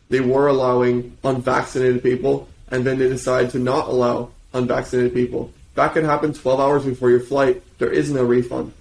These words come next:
I've lost over ten thousand dollars in travel expenses due to covid, in terms of canceled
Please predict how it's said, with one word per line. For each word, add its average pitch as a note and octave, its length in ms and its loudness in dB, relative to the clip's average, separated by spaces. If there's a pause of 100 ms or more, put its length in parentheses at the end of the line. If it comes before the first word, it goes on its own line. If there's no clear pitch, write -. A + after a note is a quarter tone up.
(220)
I've D3+ 200 -2
lost D3 280 0
over C3+ 160 0
ten C3 240 -4
thousand B2+ 320 0
dollars B2 300 2
in B2 100 2
travel A#2+ 340 -4
expenses B2 460 -6
due B2 140 -2
to A#2+ 60 -6
covid, A#2+ 360 -4 (320)
in - 60 -20
terms C3 220 -4
of B2+ 100 -6
canceled C3+ 220 2